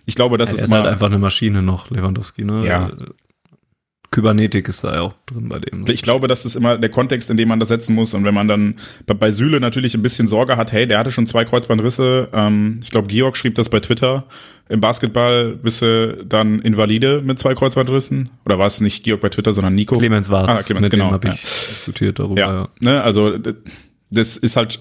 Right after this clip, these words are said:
Speaker 1: einfach immer ein bisschen Perspektive. Und, äh, Jan sagte das gerade, so wie Süle zurückgekommen ist nach dem Kreuzbandriss, ist Stammspieler bei dem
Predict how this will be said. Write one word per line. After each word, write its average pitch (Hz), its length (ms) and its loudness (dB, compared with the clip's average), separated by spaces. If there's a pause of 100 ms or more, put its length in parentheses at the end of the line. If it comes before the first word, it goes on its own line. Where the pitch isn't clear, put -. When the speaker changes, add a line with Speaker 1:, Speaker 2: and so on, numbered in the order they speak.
(100)
Speaker 1:
einfach 120 280 0
immer 113 160 2
ein 110 100 2
bisschen 107 220 0
Perspektive. 101 640 0
Und, - 480 -4
äh, 104 160 -2
Jan 110 220 2
sagte 110 180 0
das 101 160 -2
gerade, 95 160 2
so 104 160 0
wie 113 80 4
Süle 117 260 2
zurückgekommen 117 580 0
ist 113 140 -2
nach 107 120 0
dem 110 120 0
Kreuzbandriss, 104 560 0
ist 107 320 0
Stammspieler 131 640 0
bei 120 120 0
dem 113 120 2